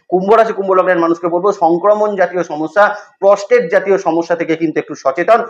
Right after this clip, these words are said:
অবশ্যই, অবশ্যই কিন্তু থাকার চেষ্টা করবেন জুলাই দু হাজার চব্বিশে।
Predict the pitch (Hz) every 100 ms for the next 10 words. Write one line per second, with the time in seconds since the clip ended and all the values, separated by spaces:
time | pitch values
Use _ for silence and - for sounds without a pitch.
0 | - - 151 165 202 190 - 240 220 185
1 | 175 175 170 160 147 151 160 165 - 180
2 | 180 214 226 - - - 202 196 165 165
3 | 156 151 170 147 170 170 - -